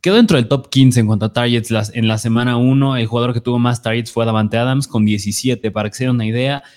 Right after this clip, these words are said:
Y CeeDee Lamb tuvo, tuvo once, es decir, tuvo la misma cantidad de targets que el mejor receptor de la semana uno, es decir, igual que Justin Jefferson. Y yo creo que el problema de CeeDee Lamb nada más estuvo en que no pudo concretar esos once targets,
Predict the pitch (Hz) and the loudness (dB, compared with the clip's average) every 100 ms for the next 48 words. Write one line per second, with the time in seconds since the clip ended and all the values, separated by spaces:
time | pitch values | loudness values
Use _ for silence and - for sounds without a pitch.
0 | _ 147 180 196 185 185 175 180 175 165 | _ -8 -2 0 2 0 0 0 2 0
1 | - - 160 170 139 165 170 120 101 107 | -2 0 2 4 4 4 2 0 -6 -6
2 | - 139 143 156 135 180 208 180 147 175 | -6 -2 2 2 2 2 4 4 2 2
3 | 185 190 170 170 180 170 156 156 147 147 | 2 2 2 0 0 0 0 2 0 0
4 | 147 151 160 - - _ _ - 156 139 | 2 2 0 -6 -18 _ _ -2 2 4
5 | 131 - 147 156 143 123 - 139 143 127 | 4 2 2 2 2 0 0 0 2 0
6 | 113 123 127 123 135 123 113 120 123 147 | 2 2 2 2 2 2 0 -2 -2 0
7 | 131 143 135 147 127 139 135 131 113 131 | 0 0 0 -2 0 0 0 0 0 0
8 | 117 101 104 104 - - - 131 135 135 | -4 -6 -8 -8 -10 -20 -4 0 0 0
9 | 139 127 - 127 110 120 135 135 113 131 | -2 -4 -4 -6 -4 -2 -2 -2 -2 -2
10 | 123 127 127 131 127 127 120 - 127 123 | -2 -2 -2 -2 -4 -6 -8 -4 -2 -2
11 | 113 110 120 127 123 127 123 - 107 107 | -4 -2 0 -2 -4 -4 -4 -4 -6 -6
12 | 110 120 120 123 117 117 113 117 110 - | -4 -4 -4 -8 -6 -4 -4 -4 -6 -2
13 | 143 160 175 170 | 0 0 -2 -6